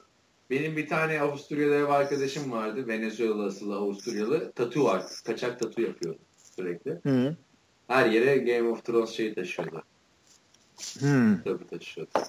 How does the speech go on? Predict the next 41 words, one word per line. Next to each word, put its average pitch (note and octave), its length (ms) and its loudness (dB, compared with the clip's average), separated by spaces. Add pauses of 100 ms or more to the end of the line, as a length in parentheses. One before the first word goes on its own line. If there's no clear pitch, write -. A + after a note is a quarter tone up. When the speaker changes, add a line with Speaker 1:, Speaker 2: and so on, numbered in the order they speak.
(120)
Speaker 1:
Ne A#2 120 0
diyeyim? A2+ 140 4
Speaker 2:
Ha, G2+ 220 4
büyük, B2+ 240 12
hakikaten C3 440 12
güzel A#2 340 10
yani. F#2+ 260 2 (920)
Speaker 1:
Abi C#3+ 340 12
Game D#3+ 220 12
of - 140 2
Thrones'tan D3+ 480 8
da A2+ 100 6
nasıl C3 260 0
Zack A2+ 200 4
Snyder'a G2+ 400 0
bağlamış, G2+ 440 -2
helal G2+ 280 0
olsun. F2+ 540 -6
<laughs> D#3 140 2
Onu C#3+ 220 0
yalnız B2+ 340 2
Speaker 2:
Hakikaten B2+ 440 8
abi. C3 180 10
Speaker 1:
<laughs> D#3+ 160 10
İkinci D#3 240 2
soru, D3 340 6 (300)
Zack C#3+ 260 8
Snyder D3+ 240 0
hakkındaki C3 540 2
düşünceniz A#2 560 -4
neler? B2+ 200 0
Yirmi B2+ 240 0
beş A#2+ 160 0
yaşında, A#2 320 -4
bu B2 60 -8
sene A2+ 280 -2
ikinci G#2+ 380 -2
yılını G2+ 300 4
geçirdi F#2+ 480 -2
ligde. C#3 400 -2 (560)
Ee, - 40 -6